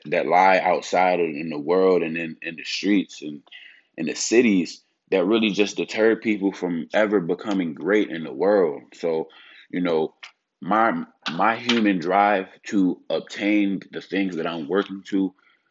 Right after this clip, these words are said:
are all driven by these five different cores, you know, the, the, the drive to acquire, the drive to bond,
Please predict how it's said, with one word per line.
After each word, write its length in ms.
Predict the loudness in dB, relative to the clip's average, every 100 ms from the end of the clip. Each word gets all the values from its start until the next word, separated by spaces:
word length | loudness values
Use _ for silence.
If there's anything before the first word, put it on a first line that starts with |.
| _ -2
are 160 | 0 2
all 240 | 4 4 4 0
driven 420 | 4 4 4 -2
by 180 | -2 -2
these 360 | -4 -6 -8 -14 -4
five 420 | 2 2 2 -2
different 420 | -4 -4 -8 -16 -4
cores, 580 | 2 2 2 -6 -18 -20
you 140 | -12 -8
know, 340 | -2 -2 -4 -8
the, 180 | -8 -4
the, 200 | -4 -4
the 80 | -6
drive 340 | -2 2 2 0
to 160 | -2
acquire, 420 | -2 2 6 6
the 140 | 4 -2
drive 420 | -6 -2 0 0
to 100 | -4
bond, 460 | -8 -4 -2 -2